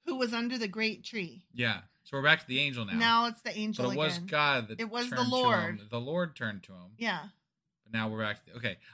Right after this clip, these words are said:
Speaker 2: I'm assuming that if we look up the, the studies on this or the, you know,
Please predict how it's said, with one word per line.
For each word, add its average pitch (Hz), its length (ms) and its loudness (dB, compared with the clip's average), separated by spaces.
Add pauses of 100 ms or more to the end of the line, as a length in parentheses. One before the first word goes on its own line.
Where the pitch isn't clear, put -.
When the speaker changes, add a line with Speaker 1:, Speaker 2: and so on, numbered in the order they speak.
Speaker 2:
I'm 175 160 8
assuming 208 500 2
that 143 140 2
if 123 120 0
we 127 120 -2
look 131 200 -4
up 123 180 -6
the, 98 340 -6
the 98 100 -12
studies 139 500 -2
on 104 140 -6
this 95 220 -14
or 107 80 -20
the, 98 280 -8
you 107 120 -8
know, 95 200 -12